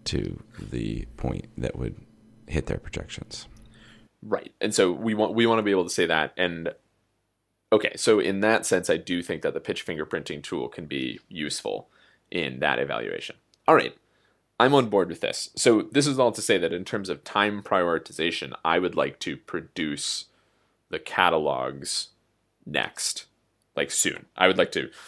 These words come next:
Speaker 2: I would like to pivot our attention a little bit in January. I mean, if the N B A starts without a hitch, the M L B has got to be pushing to start their season at the regular, at the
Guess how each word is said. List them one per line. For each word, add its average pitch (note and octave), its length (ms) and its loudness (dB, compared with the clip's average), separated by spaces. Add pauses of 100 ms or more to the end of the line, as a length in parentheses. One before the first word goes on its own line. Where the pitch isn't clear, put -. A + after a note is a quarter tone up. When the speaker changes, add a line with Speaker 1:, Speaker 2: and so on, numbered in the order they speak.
(140)
Speaker 2:
I G#2 60 -2
would G#2+ 80 2
like G2+ 120 2
to - 60 -6
pivot A2 480 4
our E2 140 2
attention E2 460 -2
a D2+ 80 -4
little F#2+ 260 2
bit D#2 260 0 (640)
in D#2+ 480 -4 (200)
January. C#2 640 0 (140)
I G2 60 -4
mean, F#2+ 240 -2 (320)
if A2+ 120 4
the A#2 140 8
N C#3 100 6
B D3+ 160 4
A A#2+ 120 4
starts F#2 360 2
without F2 280 2
a E2 60 2
hitch, - 440 -6 (500)
the F#2 180 2
M G#2+ 140 2
L G2 120 2
B F2 160 -2
has D2+ 160 -6
got - 340 0
to F2 100 -8
be C#2+ 360 -4 (560)
pushing D2 480 0
to - 140 -8
start - 280 0
their C#2+ 100 -6
season D2+ 360 -8
at - 100 -10
the D2 80 -8
regular, C2 400 -6 (100)
at D#2+ 120 -4
the A#1 160 -8